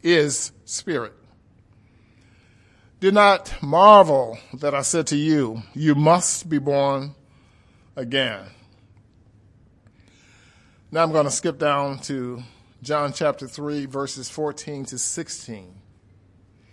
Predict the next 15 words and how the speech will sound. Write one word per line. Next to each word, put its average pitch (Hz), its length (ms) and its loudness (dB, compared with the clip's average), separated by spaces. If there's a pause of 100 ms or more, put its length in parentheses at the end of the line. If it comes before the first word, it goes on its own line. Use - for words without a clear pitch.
(1000)
And 135 100 -12
here's 151 240 -6
what 139 160 -8
it 127 80 -14
says. 123 560 -14 (2250)
"And 156 180 0
as 143 140 -4
Moses 190 640 6
lifted 170 420 -2
up 165 180 2
the 151 120 -2
serpent 143 760 0
in 156 240 -4
the 151 80 0
wilderness, 143 920 -2